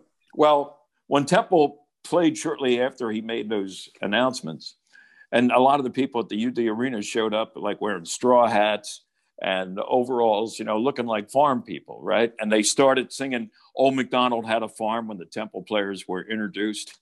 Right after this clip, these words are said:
It was a riot. What did Coach do? He went over to one of them, put on a straw hat. I think you can Google this and see a picture. And he just laughed, you know. He realized, once again,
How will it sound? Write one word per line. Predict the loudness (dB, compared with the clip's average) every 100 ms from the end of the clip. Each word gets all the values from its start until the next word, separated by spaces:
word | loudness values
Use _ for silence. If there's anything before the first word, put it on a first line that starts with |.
| _
It | 4
was | 4
a | 4
riot. | 0 0 -2 -14 _ _ _
What | 4 4
did | 4
Coach | 2 2 2
do? | 2 0 -2 _ _ -2
He | 0
went | 4
over | 4 4
to | 0
one | 2 0
of | 0
them, | -6 -8 -14 _ _ _
put | 0 4
on | 6 4 2 -6
a | -8
straw | -6 0 4 4
hat. | 4 0 2
I | -2
think | -2 -4
you | -6
can | -2
Google | 2 2 2
this | -4 -8 -12
and | -6
see | -4
a | 0
picture. | 0 0 -4 -10 _ _ _ _
And | 2 2
he | 2
just | -2 -4 0
laughed, | 2 2 -2 -6
you | -4
know. | 2 4 4
He |
realized, | 4 4 4 4 0
once | -4 -2
again, | 0 0 0